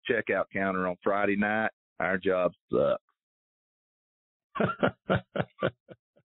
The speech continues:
Speaker 2: Kip, before I let you go, let our listeners know how can they stay up to date with you and all the great things you're doing, follow you on social media.
Speaker 1: I don't know how much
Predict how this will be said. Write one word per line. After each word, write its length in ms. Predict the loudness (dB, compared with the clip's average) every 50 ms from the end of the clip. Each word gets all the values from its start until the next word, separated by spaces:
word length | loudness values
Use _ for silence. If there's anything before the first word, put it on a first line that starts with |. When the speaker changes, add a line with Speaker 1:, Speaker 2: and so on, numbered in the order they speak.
| _ _ _ _ _ _ _ _ _ _ _ _ _ _ _ _ _ _ _ _ _ _ _ _ _ _ -14 -6 -2
Speaker 2:
Kip, 160 | 0 2 4
before 300 | 4 4 4 4 2 2
I 120 | 2 2 2
let 220 | 2 2 0 -2
you 80 | -4 -4
go, 360 | 0 0 2 2 2 0 -2 -4
let 180 | -4 -2 0 0
our 120 | 2 2
listeners 460 | 2 2 0 0 -2 -2 -2 -2 0 0
know 200 | 0 0 2 2
how 160 | 2 2 0 0
can 120 | -2 -2 0
they 140 | 0 0 -2
stay 180 | -2 -2 0 0
up 120 | -2 -2
to 80 | -4 -6
date 280 | -2 -2 0 0 0 -2
with 160 | -4 -4 -4
you 180 | -2 -2 0 0
and 80 | 2
all 140 | 2 2 0
the 80 | 0 0
great 280 | 0 0 0 0 0
things 260 | -2 -4 -4 -4 -6 -8
you're 140 | -6 -6 -2
doing, 280 | 0 2 2 2 2 0
follow 240 | 0 0 2 2 2
you 200 | 2 2 2 2
on 220 | 2 2 0 -2 -2 -2
social 340 | 0 2 2 2 2 2 2
media. 380 | 2 2 2 0 -2 -4 -8 -10 _ -20 -20 -18 -16 -18 -18 -20 _ _ _ _ _ _ _ _ _ _ _ _ _ -4
Speaker 1:
I 120 | 0 0 2
don't 160 | 2 2 2
know 60 | 2
how 140 | 2 2 0
much 140 | 0 -2